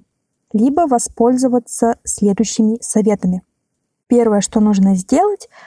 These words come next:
выяснить, куда уходит ваше время, чем вы действительно занимаетесь в течение недели.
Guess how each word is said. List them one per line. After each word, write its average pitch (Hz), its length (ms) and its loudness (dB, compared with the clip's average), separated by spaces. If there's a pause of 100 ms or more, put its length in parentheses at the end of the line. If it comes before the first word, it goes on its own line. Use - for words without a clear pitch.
(120)
выяснить, 277 600 0
куда 214 320 0
уходит 233 520 0
ваше 220 300 0
время, 208 500 2 (360)
чем 233 260 0
вы 220 120 2
действительно 214 680 0
занимаетесь 190 840 0
в - 40 -20
течение 220 500 0
недели. 202 580 0